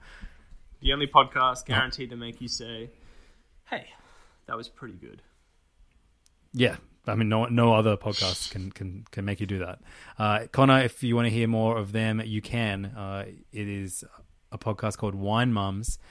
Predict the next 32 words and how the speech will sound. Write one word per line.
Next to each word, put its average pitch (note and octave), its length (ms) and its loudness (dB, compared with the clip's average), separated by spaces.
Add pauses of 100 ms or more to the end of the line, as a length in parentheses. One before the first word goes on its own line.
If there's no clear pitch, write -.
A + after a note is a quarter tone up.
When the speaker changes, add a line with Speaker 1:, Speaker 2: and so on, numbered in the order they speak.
(300)
Speaker 2:
I C3 80 10
haven't D#3+ 160 10
been B2 180 10
on G#2+ 120 6
it G2 80 -2
yet, F#2 220 -4 (120)
and G2+ 180 -4
it's G2+ 140 -6
one G#2+ 120 2
of G2+ 60 2
the G2 80 0
true - 180 -4
travesties, G2 540 -4
travesties G2+ 440 0
of F#2 120 -4
the F#2 100 -4
world. F#2 380 -6 (560)
Um, F#2 680 -10
I G2 60 -10
think G#2 160 -4
Denham, G#2 380 -2
your G2+ 120 -4
co-host, G2+ 520 -2 (260)
hates A#2+ 240 0
me, D3 120 0
I C#3 60 0
guess, D#3 300 -4
even A2+ 160 0
though G#2+ 100 2
he G#2 120 2
sent G#2 240 -4
me, G2 260 -6